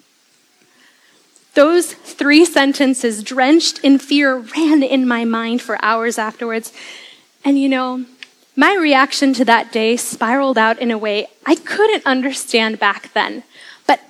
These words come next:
I can see it clearly now. A tiny seed took root inside me <laughs> that awful day at the grocery store and grew undetected for a little bit. I was afraid of failing and ruining it all,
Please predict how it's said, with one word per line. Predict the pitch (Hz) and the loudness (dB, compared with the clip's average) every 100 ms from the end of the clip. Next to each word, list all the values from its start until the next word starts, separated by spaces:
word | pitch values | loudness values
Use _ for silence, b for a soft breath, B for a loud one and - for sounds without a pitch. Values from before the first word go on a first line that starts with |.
| - | 0
I | 330 | 2
can | 330 392 | 0 -2
see | 359 269 247 | -2 0 0
it | 247 | -2
clearly | - 285 269 262 226 | -2 0 0 0 -2
now. | 208 208 202 - _ _ B B B B B B - | -2 -4 -6 -12 _ _ B B B B B B 0
A | 302 320 | 0 0
tiny | - - 285 277 294 330 | -6 -2 2 4 6 4
seed | 320 - 262 247 - | 2 -2 -4 -6 -6
took | 269 269 | -4 -2
root | 254 247 | -2 0
inside | 233 240 240 233 233 | 0 0 0 0 -2
me | 269 | -2
<laughs> | - | 0
that | 262 - _ | -2 -4 _
awful | - - - 247 | -10 -8 0 0
day | 240 247 | 4 2
at | 254 | 2
the | 247 | -4
grocery | 226 214 226 262 | -4 -4 -4 -4
store | 254 - 277 277 294 B B B B _ | -4 -4 -2 -2 -4 B B B B _
and | 262 247 | -2 0
grew | 294 302 | 0 4
undetected | 277 277 277 - 240 - - 277 294 | 4 4 2 0 -2 0 0 0 -2
for | 330 | -2
a | 330 | 0
little | 349 359 | 0 0
bit. | 381 381 - _ B B B B - | 2 2 0 _ B B B B -8
I | - | -2
was | 508 494 359 | 2 2 2
afraid | 311 - 269 262 269 | 0 0 2 4 2
of | 262 | 0
failing | - 226 226 226 220 | -2 -2 0 -2 -4
and | 208 | -6
ruining | 214 214 208 | -8 -8 -8
it | 202 | -6
all, | 196 190 196 | -2 -2 -4